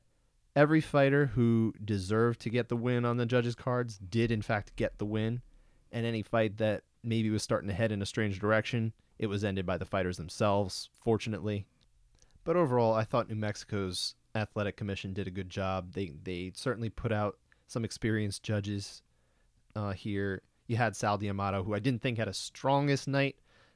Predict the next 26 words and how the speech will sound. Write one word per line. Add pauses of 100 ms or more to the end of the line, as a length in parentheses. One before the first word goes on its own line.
uh,
but
at
the
very
least, (140)
he's
definitely
one
of
the
best
in
the
business.
You,
you
gotta
at
least
try
it
with
somebody
like
him.